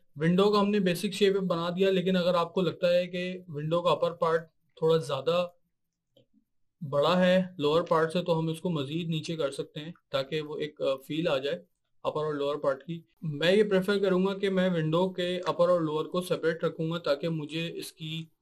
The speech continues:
texturing में या यूवीएस में, जो कि हम further आगे processes देखेंगे, उसमें हमें इतना प्रॉब्लम ना हो, ठीक है। तो मैंने इसको place कर दिया अपने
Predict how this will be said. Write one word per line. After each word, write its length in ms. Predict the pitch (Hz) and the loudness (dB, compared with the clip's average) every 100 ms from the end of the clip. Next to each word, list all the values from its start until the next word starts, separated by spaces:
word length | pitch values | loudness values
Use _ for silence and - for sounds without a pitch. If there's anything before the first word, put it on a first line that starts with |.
| _ - _ _ _ _ _ _ - | _ -20 _ _ _ _ _ _ -4
texturing 500 | 147 - 175 180 165 | -2 0 0 2 2
में 100 | 160 | 2
या 120 | 165 | 0
यूवीएस 600 | 160 147 147 170 160 156 | 0 -4 -6 -6 -6 -6
में, 280 | 147 170 147 | -6 -6 -8
जो 140 | 147 | -8
कि 120 | 156 | -6
हम 260 | 151 156 156 | -4 -6 -4
further 280 | 147 135 151 | -2 -2 -4
आगे 240 | 147 147 | -4 -4
processes 500 | 147 135 156 135 151 | -4 -6 -6 -8 -6
देखेंगे, 420 | 135 131 156 147 | -6 -8 -8 -10
उसमें 300 | 156 - 160 | -12 -8 -6
हमें 160 | 160 165 | -4 -6
इतना 220 | 165 165 | -6 -8
प्रॉब्लम 400 | 165 135 139 156 | -2 -2 -2 -4
ना 120 | 143 | -4
हो, 260 | 127 127 - | -8 -12 -16
ठीक 140 | 135 170 | -12 -10
है। 220 | 185 - _ _ _ _ _ _ _ _ - | -10 -14 _ _ _ _ _ _ _ _ -4
तो 140 | 143 | -2
मैंने 240 | 143 147 170 | 0 -2 -4
इसको 220 | 165 165 | -4 -6
place 320 | 156 156 165 | -2 -2 0
कर 120 | 170 | 0
दिया 260 | 151 165 185 | 0 0 -2
अपने 720 | 208 147 - 160 160 170 | -2 -6 -4 -4 -4 -6